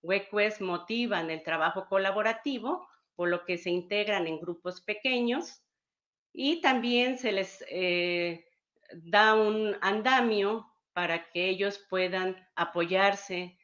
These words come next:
de esta estructura, eh, para que lleven a cabo su tarea.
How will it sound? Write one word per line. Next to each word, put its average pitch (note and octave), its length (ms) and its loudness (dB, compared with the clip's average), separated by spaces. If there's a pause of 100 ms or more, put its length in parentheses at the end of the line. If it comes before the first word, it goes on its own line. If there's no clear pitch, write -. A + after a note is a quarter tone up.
(200)
de E3+ 340 0
esta E3+ 880 -4
estructura, G3+ 1000 -2 (480)
eh, E3 420 -4 (440)
para D#3+ 280 2
que E3 340 -4
lleven F3 280 -2
a D#3+ 100 -2
cabo D#3+ 280 -2
su D#3+ 240 -12
tarea. D3+ 480 -4